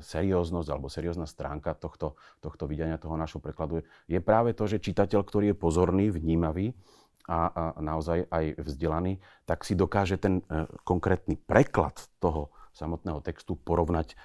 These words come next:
s originálom, ktorý má pred očami a má ho práve takto k dispozícii, ako sa môže dívať vlastne na ten preklad, tak sa môže dívať aj na ten, na ten originál a konfrontovať si ho. Čiže čítanie filozofických textov v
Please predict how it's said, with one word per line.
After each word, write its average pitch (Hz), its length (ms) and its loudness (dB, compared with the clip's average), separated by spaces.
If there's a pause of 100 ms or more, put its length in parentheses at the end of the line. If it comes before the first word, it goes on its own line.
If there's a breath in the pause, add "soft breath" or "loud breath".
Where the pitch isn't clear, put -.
(120)
s - 160 -6
originálom, 90 600 6
ktorý 139 280 2
má 120 240 6
pred 98 240 4
očami 101 320 2
a 82 80 0
má 82 160 4
ho 78 120 0
práve 73 320 -2
takto 71 240 -10
k 73 80 -4
dispozícii, 73 520 -6
ako 71 160 -12
sa 76 120 -8
môže 71 200 -6
dívať 78 280 0
vlastne 73 360 -6
na 73 120 -10
ten - 120 -18
preklad, 82 360 -6
tak 73 160 -10
sa 76 80 -8
môže 69 200 -8
dívať 71 240 -8
aj - 80 -8
na - 80 -12
ten, - 140 -8 (500 loud breath)
na 76 120 -8
ten 76 200 -4
originál 101 480 2 (440 loud breath)
a - 160 2
konfrontovať - 760 -2
si - 120 -12
ho. - 80 -14
Čiže 82 280 -2 (400)
čítanie 147 480 6
filozofických 117 600 2
textov 76 560 -2
v - 160 -12